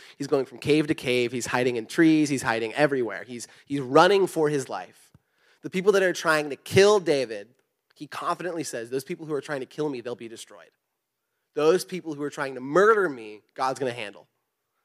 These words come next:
They will literally go down to the depths of the earth. They're not just gonna be taken care of, they're gonna be so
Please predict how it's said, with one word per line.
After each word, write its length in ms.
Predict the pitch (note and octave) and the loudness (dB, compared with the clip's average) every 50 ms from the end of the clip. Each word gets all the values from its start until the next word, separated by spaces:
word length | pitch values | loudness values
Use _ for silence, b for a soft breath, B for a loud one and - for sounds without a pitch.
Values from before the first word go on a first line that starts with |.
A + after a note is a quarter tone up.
| _ _ _ _ _ _ _ _ _ _ _ _ _ _ _ | _ _ _ _ _ _ _ _ _ _ _ _ _ _ _
They 120 | _ D3+ D3+ | _ 2 4
will 180 | D#3 D#3+ D#3 | 4 4 2
literally 480 | D3+ D#3 F3+ F3+ G3+ A3 A3 A3 A3+ G#3+ | 4 4 6 6 6 6 4 0 0 2
go 180 | F3 G3+ F#3+ F3 | 4 4 4 4
down 240 | F3 E3 D#3+ D#3+ | 2 0 0 0
to 40 | D#3 | -4
the 120 | D3+ C#3 C3 | -6 -10 -16
depths 500 | A#2+ - D#3+ E3+ - - - - - - | -8 -4 -2 -2 -2 -4 -8 -14 -14 -10
of 180 | - D#3 C#3 C3 | -10 -10 -8 -8
the 120 | C#3+ - - | -10 -8 -8
earth. 200 | B2+ G#2+ - _ | -12 -12 -14 _
They're 100 | - D3 | -6 -2
not 120 | D3+ D#3 D3+ | 0 0 -2
just 140 | F3+ F3+ | -2 -2
gonna 120 | - G3 F#3+ | 0 2 2
be 120 | F3+ F3+ | 0 0
taken 320 | - - F3+ E3+ E3+ D#3 C#3 | 2 2 2 2 2 -6 -10
care 260 | - E3 D#3+ D#3 C#3+ | -4 -2 0 0 0
of, 80 | C3 | -2
they're 100 | B2+ C#3 | -4 -6
gonna 140 | B2+ D3 C#3 | -6 -6 -8
be 100 | B2 B2+ | -8 -10
so 580 | A#2 - - - - E3 E3 E3+ F3 F#3+ F3+ | -10 -8 -6 0 4 6 6 6 6 4 2